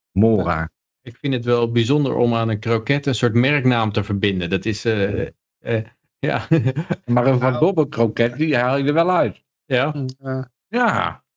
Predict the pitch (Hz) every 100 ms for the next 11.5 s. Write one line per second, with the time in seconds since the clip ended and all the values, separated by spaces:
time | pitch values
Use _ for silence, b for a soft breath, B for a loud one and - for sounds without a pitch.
0 | _ 131 160 160 165 165 156 - 156 165
1 | 160 160 160 151 156 143 147 156 156 151
2 | 151 151 147 139 151 - 123 165 160 127
3 | - 131 131 127 131 131 131 - 123 -
4 | _ 139 135 131 131 131 127 _ _ _
5 | 127 139 135 127 151 151 165 151 143 -
6 | 160 185 175 147 208 202 - 147 143 139
7 | - 143 139 139 139 143 135 156 - -
8 | _ _ _ 127 135 131 131 123 131 -
9 | 170 165 117 110 151 151 110 113 110 107
10 | 120 123 139 156 139 113 98 110 98 92
11 | 98 92 - 180